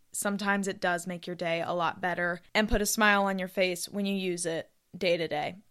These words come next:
I get it. But then there are also some things that are just like, really, like, sit yourself down. Do you need that? Do you need to buy that right now? Do you really?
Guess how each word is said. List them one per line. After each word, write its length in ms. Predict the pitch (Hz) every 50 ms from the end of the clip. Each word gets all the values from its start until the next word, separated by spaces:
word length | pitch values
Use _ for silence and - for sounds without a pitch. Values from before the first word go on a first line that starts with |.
| _ _
I 180 | 208 208 208 202
get 200 | 196 185 160 -
it. 160 | 156 - -
But 160 | - 226 226 -
then 140 | 311 311
there 160 | 320 320 311 302
are 40 |
also 280 | 277 - 220 214 - 202
some 240 | 202 - 180 170 165
things 320 | - 175 170 165 170 -
that 100 | 180 180
are 80 | 180 175
just 220 | - 185 - -
like, 100 | 202 202 -
really, 540 | 185 190 196 185 - 202 196 196 190 196 - - - - _ -
like, 120 | 190 185 185
sit 240 | - - - - -
yourself 440 | - 220 208 - 214 214 208 208
down. 320 | - 190 185 185 190 185 - - 175
Do 120 | 170 208 202
you 240 | 202 202 202 214
need 300 | 214 208 190 180 175 -
that? 220 | - 147 143 - - - - - - - - _ _ -
Do 140 | 202 196 254
you 300 | 262 269 277 262 277 285
need 340 | 277 240 214 208 208 196 185
to 140 | - - 202
buy 220 | 175 175 170 151 151
that 300 | - 160 160 160 - _ -
right 320 | 165 175 175 170 - -
now? 300 | 165 156 - 110 120 165 - -
Do 120 | - - 220
you 180 | 214 208 202
really? 380 | 185 185 165 135 123 104 -